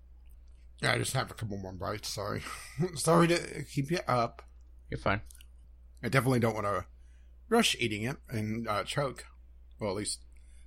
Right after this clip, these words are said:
Speaker 1: that, that, that, that's a good trick for podcasting, but you can only do it once.
Speaker 2: Yeah. <laughs>
Speaker 1: And to be fair, you also have to rely on the Skype recorder for that.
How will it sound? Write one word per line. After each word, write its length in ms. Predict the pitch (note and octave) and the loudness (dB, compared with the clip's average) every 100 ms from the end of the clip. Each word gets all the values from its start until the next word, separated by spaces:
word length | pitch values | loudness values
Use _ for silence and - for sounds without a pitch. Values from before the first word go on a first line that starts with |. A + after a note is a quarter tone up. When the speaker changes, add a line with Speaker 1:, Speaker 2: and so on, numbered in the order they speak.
| D#3+ | 0
Speaker 1:
that, 140 | E3 | 4
that, 180 | D#3+ D#3 | 4 8
that, 140 | E3+ F#3 - - - - | 6 6 0 -14 -16 -4
that's 140 | F#3+ F#3+ | 0 4
a 40 | |
good 220 | G#3+ A3+ | 6 4
trick 320 | - - E3 - | 4 4 4 4
for 140 | D#3 | 2
podcasting, 580 | A#2 C#3 C3+ D3 - D3 | 4 4 4 4 4 4
but 140 | C3+ | 2
you 60 | A#2+ | 4
can 120 | B2 | 4
only 160 | C3 C3 | 4 4
do 160 | B2+ | 4
it 120 | A#2 G2 | 2 0
once. 400 | G2+ F2 - - - - - - - - - - - - - - - - - - - | -8 -2 -2 -2 -8 -18 -20 -20 -20 -20 -18 -18 -18 -18 -18 -16 -18 -18 -20 -20 -8
Speaker 2:
Yeah. 260 | A2+ A2 G2 - - - - D#3 | 4 6 6 0 -18 -20 -6 -4
<laughs> 60 | D3+ - - - - - - - - - | -4 -6 -18 -20 -20 -20 -20 -20 -8 2
Speaker 1:
And 120 | C3+ | 4
to 60 | A#2+ | 6
be 100 | C3 | 4
fair, 260 | B2+ B2+ A#2+ | 6 4 6
you 140 | A2+ A2 | 4 4
also 400 | A2+ A#2+ G#2 G2+ | 2 2 0 0
have 180 | G#2+ | -2
to 80 | - | 0
rely 540 | A2 G2+ G#2+ G#2+ G#2+ G#2 | 0 2 0 2 4 4
on 220 | G2 F#2+ | 2 -2
the 100 | F#2+ | -2
Skype 400 | - - A2 - | -2 0 0 -2
recorder 360 | F#2+ G2 F#2 | -2 0 0
for 140 | G2+ A#2+ | 2 4
that. 340 | A#2+ A2+ D3+ | 6 6 6